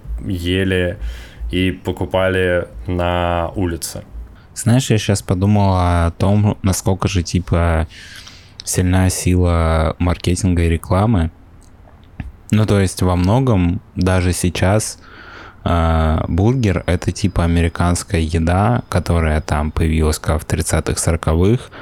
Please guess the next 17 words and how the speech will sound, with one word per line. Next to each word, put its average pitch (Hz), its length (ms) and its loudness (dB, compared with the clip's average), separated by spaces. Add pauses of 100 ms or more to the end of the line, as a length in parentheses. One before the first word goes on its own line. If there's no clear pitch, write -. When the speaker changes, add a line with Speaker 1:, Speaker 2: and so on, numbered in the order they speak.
(420)
Speaker 2:
и 87 140 0
она 85 360 2
очень, 85 580 2 (1500)
ну, 98 360 2 (1000)
промоутировалась 92 1400 2 (320)
рекламой 95 960 2 (120)
и 85 240 2
маркетингом, 85 1040 2
и - 120 0
за 87 140 2
счет 90 240 2
этого 90 380 0
она 82 220 2
приобрела 82 520 0
некоторый 80 600 0
образ 90 440 0
мышления, 82 720 -2